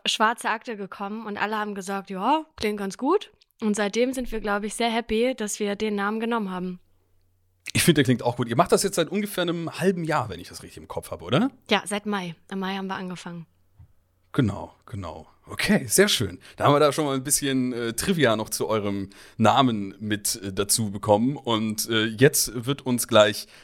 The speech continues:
Speaker 2: Anne mit, äh, fleißig Trivia zu ihrer Geschichte versorgen, denn, äh, sie darf heute als erstes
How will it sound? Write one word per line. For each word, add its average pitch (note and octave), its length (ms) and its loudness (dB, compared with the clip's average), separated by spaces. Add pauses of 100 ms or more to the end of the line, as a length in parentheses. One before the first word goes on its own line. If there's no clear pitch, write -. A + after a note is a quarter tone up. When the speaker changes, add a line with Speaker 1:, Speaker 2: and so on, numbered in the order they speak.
(140)
Speaker 2:
Anne F3 440 4
mit, A#2+ 360 -4
äh, A#2+ 200 2
fleißig D3+ 560 2
Trivia D#3+ 360 2
zu D#3 120 0
ihrer C#3+ 220 0
Geschichte B2+ 580 0 (300)
versorgen, G2+ 640 4
denn, F#2+ 320 -4
äh, F#2+ 220 -4
sie A#2+ 160 -6
darf A2 280 -2
heute G#2+ 280 -6
als - 160 -2
erstes - 640 -4